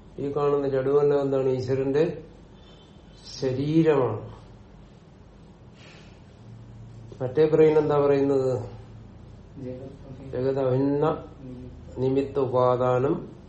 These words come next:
Speaker 1: അവിദ്യ ഉപാധി ബ്രഹ്മ. ഇതൊക്കെ ഇങ്ങനെ വേണം മനസ്സിലാക്കാൻ.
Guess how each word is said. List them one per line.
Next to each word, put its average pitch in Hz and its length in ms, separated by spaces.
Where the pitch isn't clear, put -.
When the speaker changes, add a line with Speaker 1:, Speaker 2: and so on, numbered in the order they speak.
Speaker 1:
അവിദ്യ 135 500
ഉപാധി 117 600
ബ്രഹ്മ. 120 280
ഇതൊക്കെ 123 460
ഇങ്ങനെ 135 240
വേണം 135 280
മനസ്സിലാക്കാൻ. 120 520